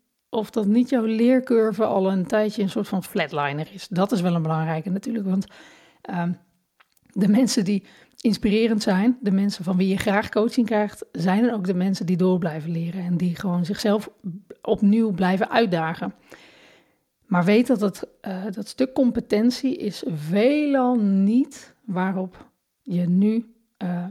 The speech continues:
je rem voelt en je bottleneck voelt qua sales. De andere twee, eh, reden-, of, eh, bel-, eigenlijk onderdelen, kan ik beter noemen, belangrijke onderdelen om je sales meer te laten stromen, zijn nummer twee, je capaciteit.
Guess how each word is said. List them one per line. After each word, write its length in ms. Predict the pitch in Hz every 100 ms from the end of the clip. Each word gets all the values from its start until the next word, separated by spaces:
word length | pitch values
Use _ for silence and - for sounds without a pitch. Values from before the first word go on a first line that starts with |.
| 202 196
je 180 | 180
rem 520 | 175 165 175 196 202 165
voelt 380 | 180 185 220
en 180 | - 202
je 80 | 175
bottleneck 560 | 156 196 - 190 175 -
voelt 300 | - 180 -
qua 160 | -
sales. 460 | - - - - - _ _ _ _ _ - - - -
De 100 | -
andere 280 | 294 302
twee, 380 | 277 208 180 180
eh, 280 | - 196 180
reden-, 340 | 196 214 220
of, 260 | - 214 -
eh, 200 | 202 196 - - 208
bel-, 280 | 165 208 -
eigenlijk 440 | - - 185 -
onderdelen, 480 | 233 214 165 160 180
kan 160 | 196
ik 60 | 180
beter 240 | 185 185
noemen, 200 | 175 190
belangrijke 360 | 185 196 214 214
onderdelen 540 | 262 247 220 202 202
om 260 | 214 190 175 - _ _
je 120 | -
sales 540 | 180 - 233 240 - -
meer 260 | - 202 214
te 100 | 226
laten 220 | 185 180
stromen, 480 | - 202 202 269 339 - _
zijn 180 | - 196
nummer 220 | 208 196
twee, 380 | - 226 226 233 - _ _ _ _ _
je 160 | - 196
capaciteit. 720 | 220 208 175 170 196 190 -